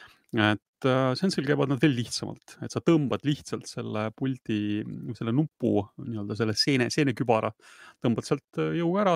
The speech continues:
torkad teise asemele ja ta läheb, klõpsti läheb niimoodi ilusti paigale, püsib seal ilusti. Loodetavasti see mehhanism kestab ka, seda on hetkel muidugi vara, vara öelda, aga noh, tundus selline suhteliselt tugev ja toekas olevat. Ja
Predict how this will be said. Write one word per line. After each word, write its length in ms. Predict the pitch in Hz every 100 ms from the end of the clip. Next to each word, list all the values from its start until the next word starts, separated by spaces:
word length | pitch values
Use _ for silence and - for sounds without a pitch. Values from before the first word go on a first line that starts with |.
| 143
torkad 300 | 147 - -
teise 220 | 156 170
asemele 460 | 165 123 117 117 113
ja 80 | 110
ta 80 | 110
läheb, 160 | 101
klõpsti 320 | - 127 -
läheb 160 | 113 110
niimoodi 200 | 110 117
ilusti 380 | 123 117 - 123 123 127
paigale, 380 | 151 139 104 104 - - 147 139 131
püsib 240 | 113 110
seal 160 | 120 113
ilusti. 320 | 113 - 110 - - - - -
Loodetavasti 800 | 143 156 120 - 123 120 - 113
see 100 | 110
mehhanism 400 | 104 117 - -
kestab 300 | 113 104 -
ka, 160 | 190 190 _ _ _ _
seda 160 | 117 98
on 80 | 98
hetkel 260 | 107 - 101
muidugi 320 | 110 117 139
vara, 320 | 170 127 113 143
vara 180 | 151 107
öelda, 240 | 107 113 143
aga 180 | -
noh, 160 | 143 -
tundus 380 | 117 117 - -
selline 180 | 117 120
suhteliselt 320 | 123 - - _ _ - - - - _ -
tugev 240 | 170 131
ja 80 | 120
toekas 280 | 139 - 104
olevat. 340 | 98 101 - - - - -
Ja 420 | 113 110 113 120